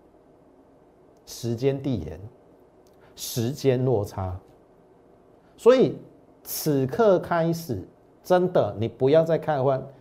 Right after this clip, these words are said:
看坏电子股了。哦，当然你要去跳，跳进去买船产、买，买那个，那个航运股，我没有意见，你自己停利停损设好，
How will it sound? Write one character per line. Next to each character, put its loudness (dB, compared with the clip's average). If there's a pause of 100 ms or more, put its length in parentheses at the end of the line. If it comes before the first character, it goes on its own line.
(100)
看 -2
坏 2
电 0
子 -4
股 -10 (100)
了。 -18 (1500)
哦， 4 (680)
当 6
然 6
你 6
要 8
去 0
跳， 6
跳 8
进 4
去 2
买 4
船 2
产、 2
买， -2
买 2
那 2
个， 6
那 2
个 4
航 2
运 2
股， 0
我 0
没 0
有 0
意 2
见， 2
你 -2
自 -2
己 2
停 -2
利 -2
停 -2
损 -2
设 -2
好， -10